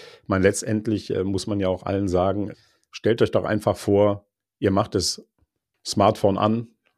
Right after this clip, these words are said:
sucht eine Website und die kommt nicht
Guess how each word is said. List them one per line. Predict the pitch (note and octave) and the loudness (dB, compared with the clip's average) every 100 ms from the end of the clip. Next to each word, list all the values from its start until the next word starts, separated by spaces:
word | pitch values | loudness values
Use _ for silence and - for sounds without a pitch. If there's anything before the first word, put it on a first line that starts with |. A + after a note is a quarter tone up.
| _ _ _ _ | _ _ _ _
sucht | F#2+ A2+ B2+ | 2 2 2
eine | - G#2 F#2+ | 0 0 2
Website | G#2+ - A2+ G#2 G#2+ - _ _ _ | 2 0 0 2 0 -6 _ _ _
und | - F#2+ | -4 -4
die | F#2+ | -2
kommt | - F#2+ - | 0 0 0
nicht | F2+ E2+ - | -4 -6 -10